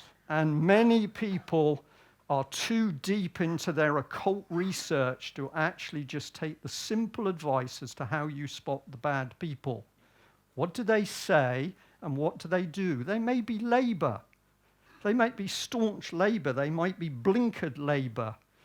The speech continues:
But do they do things which are essentially right, or do they th-, do things which are wrong? This is how you judge them.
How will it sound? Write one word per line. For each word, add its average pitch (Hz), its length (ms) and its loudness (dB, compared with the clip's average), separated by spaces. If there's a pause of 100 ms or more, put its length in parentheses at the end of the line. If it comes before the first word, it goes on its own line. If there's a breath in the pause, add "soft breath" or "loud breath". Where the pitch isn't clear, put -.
(440 soft breath)
But 156 240 0 (260)
do 190 180 0
they 226 280 4
do 190 320 -2
things 190 360 -2
which 180 220 -8
are 170 80 -2
essentially 165 600 -4
right, 160 640 0
or 147 100 -8
do 135 100 -8
they 139 220 -2
th-, 175 260 -12
do 139 160 -4
things 135 380 -6
which 139 180 -10
are 151 60 -6
wrong? 127 460 -4 (720)
This 160 240 -4
is - 140 -6
how 160 100 4
you 139 200 -2
judge 127 360 -6
them. 107 240 -8